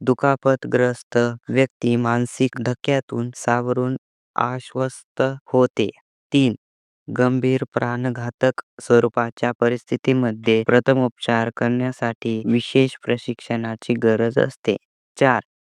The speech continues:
आपत्कालीन परिस्थितीमध्ये शांत राहणे, घाबरून न जाणे खूप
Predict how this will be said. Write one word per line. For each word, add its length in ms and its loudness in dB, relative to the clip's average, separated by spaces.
आपत्कालीन 1000 0
परिस्थितीमध्ये 1000 0
शांत 380 -2
राहणे, 540 0
घाबरून 640 0
न 180 0
जाणे 460 -4
खूप 240 2